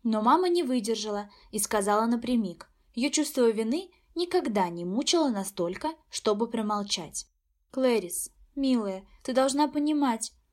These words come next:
мы заботимся о твоём будущем. И никто тебя насильно замуж не выгоняет, поэтому папа предложил тебе слетать в Швецию, пообщаться с Грегором, присмотреться друг к другу.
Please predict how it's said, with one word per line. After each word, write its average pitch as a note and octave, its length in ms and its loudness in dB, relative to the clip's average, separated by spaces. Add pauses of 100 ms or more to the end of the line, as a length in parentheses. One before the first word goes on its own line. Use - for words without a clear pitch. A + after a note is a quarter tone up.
(220)
мы A#3 140 4
заботимся C4 680 2
о - 20 2
твоём G#3 380 0
будущем. G#3 540 -2 (920)
И G#3 60 -2
никто G3+ 400 0
тебя C#4 280 2
насильно B3 500 0
замуж G3+ 400 0
не A3+ 100 0
выгоняет, A#3 600 -2 (320)
поэтому A3 460 2
папа C#4+ 360 2
предложил D4 680 -2
тебе A3 360 -2
слетать A3+ 420 -2
в - 60 -4
Швецию, G3+ 580 -4 (340)
пообщаться A3+ 460 0
с F#3+ 60 -6
Грегором, A#3+ 680 -2 (400)
присмотреться A3 760 0
друг B3+ 200 0
к - 20 -4
другу. B3+ 360 -2